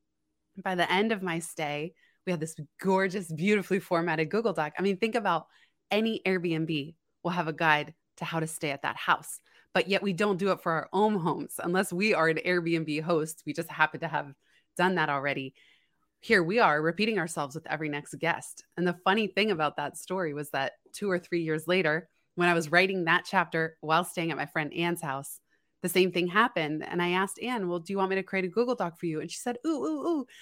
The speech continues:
like the one you made for Julie?" I didn't know. I never thought to ask Julie after the initial doc, "Did you use it again?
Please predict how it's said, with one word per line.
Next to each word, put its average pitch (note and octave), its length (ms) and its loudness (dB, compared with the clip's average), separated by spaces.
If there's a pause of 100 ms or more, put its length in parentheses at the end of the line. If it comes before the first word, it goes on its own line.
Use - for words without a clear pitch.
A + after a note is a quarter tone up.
(140)
like A#3 160 2
the C#4 80 2
one B3 160 4
you B3+ 80 2
made B3 180 0
for A#3 80 2
Julie?" G3 500 0 (920)
I C4 220 8
didn't A#3+ 220 0
know. G#3+ 220 4
I F#3 120 0
never A3 340 2
thought G3 320 2
to - 100 0
ask E3 240 -2
Julie F3 340 -2
after E3 280 0
the D3+ 140 -2
initial D3+ 340 -2
doc, D3 440 0
"Did D#3+ 180 -2
you D3+ 180 -4
use E3+ 240 -2
it D3+ 80 -2
again? C3+ 380 -10